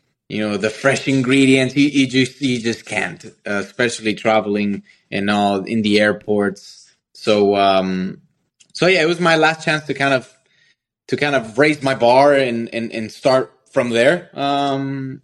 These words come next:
and I love spending time at the water. So for me, it was, uh, for me, it was a, it was a great three weeks,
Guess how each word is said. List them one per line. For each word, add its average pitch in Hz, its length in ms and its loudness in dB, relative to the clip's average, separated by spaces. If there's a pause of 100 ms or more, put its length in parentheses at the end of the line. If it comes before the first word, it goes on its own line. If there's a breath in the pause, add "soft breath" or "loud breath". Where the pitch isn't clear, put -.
and 123 600 -2 (800)
I 208 100 2
love 180 240 2
spending 139 300 -2
time 127 260 -2
at 113 80 -4
the 110 100 -4
water. 110 500 0
So 117 200 -4
for 117 180 -4
me, 143 220 2
it 147 60 6
was, - 580 0
uh, 110 280 2
for 131 140 -2
me, 165 200 2
it - 20 0
was 139 140 -4
a, 135 260 0
it 131 40 0
was 123 120 -6
a 127 100 -4
great 147 440 0
three 139 200 0
weeks, 135 600 -4